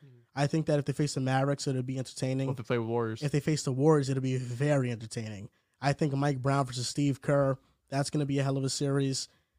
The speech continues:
Speaker 2: I, I think, I really think that the Kings have a chance to get out the first round. You know, I think there's something special about this team. They have a certain spark to them right
Speaker 3: They
Speaker 2: now.
Speaker 3: play the Wolves.
Speaker 2: Yeah.
Speaker 1: Be tough to miss the sixth seed, but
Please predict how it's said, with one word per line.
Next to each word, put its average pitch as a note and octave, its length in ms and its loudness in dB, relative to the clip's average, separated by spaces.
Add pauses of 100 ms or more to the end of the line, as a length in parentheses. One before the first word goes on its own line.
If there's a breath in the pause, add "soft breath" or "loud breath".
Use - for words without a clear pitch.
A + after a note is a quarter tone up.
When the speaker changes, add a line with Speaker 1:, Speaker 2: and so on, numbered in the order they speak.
(140)
Speaker 2:
I, D3 380 -4
I - 60 2
think, F3+ 340 0
I D#3 100 2
really F#3+ 260 2
think F#3+ 280 0
that D3 260 2
the C#3+ 60 -8
Kings D#3 560 0 (960)
have D3+ 220 6
a C#3+ 40 -2
chance E3 300 0
to - 80 -6
get C#3+ 100 2
out D3 160 2
the C3+ 80 -6
first C#3+ 280 -2
round. C#3+ 320 0
You B2+ 60 -2
know, B2+ 60 0
I C#3+ 100 2
think E3 200 -2
there's D3 140 0
something D3 200 0
special D3 380 -2
about C3 200 0
this B2+ 140 -8
team. D3+ 160 -2
They C3+ 80 -2
have D3+ 240 0
a C3 60 -2
certain D3+ 320 -4
spark D3+ 380 -8
to D3 120 -8
them A#2+ 160 -8
right A#2 120 -10
Speaker 3:
They - 40 -6
Speaker 2:
now. - 60 -8
Speaker 3:
play D#4+ 100 4
the C3+ 120 6
Wolves. E3+ 600 4 (720)
Speaker 2:
Yeah. B2 180 -8 (360)
Speaker 1:
Be D3 80 -20
tough D3+ 260 -8
to C3 60 -16
miss A#2+ 140 -16
the - 160 -20
sixth - 320 -14
seed, G2+ 240 -16
but G2 220 -20